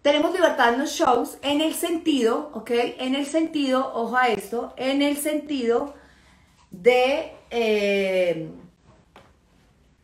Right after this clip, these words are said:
que puedes estar escuchando música, puedes estar escuchando música, ¿ok? En el sentido en que puedes estar jugando videojuegos, videojuegos, perfecto, lo voy a anotar acá porque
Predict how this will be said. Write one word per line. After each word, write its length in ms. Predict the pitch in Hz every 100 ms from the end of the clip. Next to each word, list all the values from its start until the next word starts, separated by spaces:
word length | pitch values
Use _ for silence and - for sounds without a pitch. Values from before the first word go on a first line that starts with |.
| - - _
que 120 | 247
puedes 260 | 247 262 311
estar 240 | 320 233
escuchando 480 | 240 285 - 214 226
música, 880 | 254 277 247 262 311 359 392 - - _ _ _ _ -
puedes 220 | 220 226
estar 240 | 269 233
escuchando 460 | 214 - 254 202 214
música, 640 | 262 240 240 254 320 349 - _ _ _ _ - - _
¿ok? 220 | 208 - 254 285 359 - - - -
En 140 | 254
el 160 | 254 247
sentido 1040 | 262 262 277 269 269 294 311 311 302 302 - - _
en 240 | 240 240 -
que 440 | 262 240 233 226
puedes 240 | 247 240 240
estar 260 | 285 226
jugando 400 | 208 254 262 262
videojuegos, 1000 | 262 254 220 208 240 214 202 302 - - - - _ - - - - _ _ _ _ _
videojuegos, 640 | 220 226 220 226 196 370
perfecto, 720 | - 277 - 214 196 - 277 -
lo 140 | 226
voy 80 | 202
a 80 | 208
anotar 260 | 240 226
acá 300 | 202 208 226 240
porque 500 | - 214 190 190